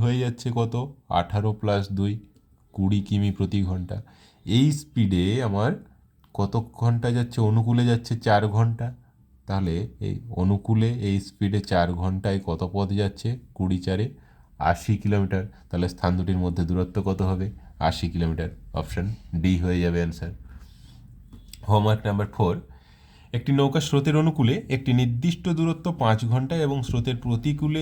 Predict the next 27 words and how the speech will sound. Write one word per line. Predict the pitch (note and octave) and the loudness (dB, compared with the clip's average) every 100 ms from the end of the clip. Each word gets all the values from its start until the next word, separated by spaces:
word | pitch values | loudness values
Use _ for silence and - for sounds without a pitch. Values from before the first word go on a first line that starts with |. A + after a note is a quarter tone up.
| D3+ A#2+ | -2 2
ওই | A#2 | 4
দূরত্ব | A#2+ A#2 A2+ A#2 - | 4 2 0 -4 2
ছ | G2 F#2 | 2 4
ঘন্টায় | A2 A#2+ B2 | 4 4 2
অতিক্রম | G2+ F#2 F#2+ F2 E2+ | 0 -2 0 -2 0
করে | F#2+ - - | -4 -4 -10
স্রোতের | - G#2+ A2+ G#2 | -2 0 2 2
বেগ | G#2+ G#2 | 0 2
পাঁচ | F#2 F#2 - | 0 0 -2
কিমি | B2+ D3 | 0 0
প্রতি | C#3 A#2 G#2+ | 0 0 0
ঘন্টা | F#2+ F2 F2 | 0 -2 -4
হলে | F#2 A2 | -2 -4
স্থান | - G2 F#2 | -4 -4 -2
দুটির | F2+ F2+ F2+ | -2 0 0
মধ্যে | F2 A#2+ G3 - _ | 0 0 -2 -6 _
দূরত্ব | F#2+ F#2 E2+ - D#2+ | 0 2 2 -2 -6
কত? | D#2+ D#2 D#2+ - _ - - - | -4 -6 -10 -10 _ -20 -20 -6
অপশনস | E2+ E2 A2 E3 - _ _ E2+ | -6 -2 -2 -2 -6 _ _ -2
দুশো | G2 G2 G2+ | -2 0 0
কিমি, | A2 B2 A#2 | 2 0 0
তিনশো | F#2+ F#2+ G2 | -2 -2 -2
কিমি, | A2 C3+ | -2 -2
চারশো | F#2 - F#2 | -6 -4 -4
কিমি। | G2+ F#3 - _ - F2 - D#2 D#2+ E2 - - - _ _ _ - - - - - - - - - - - - - - G2+ | -4 -4 -10 _ -4 -4 -4 -8 -6 -8 -10 -20 -20 _ _ _ -20 -20 -20 -20 -20 -20 -20 -20 -20 -20 -20 -20 -18 -6 -2
নেক্সট | G#2 - | -2 -2
দেখো, | F2 E2+ | -4 -4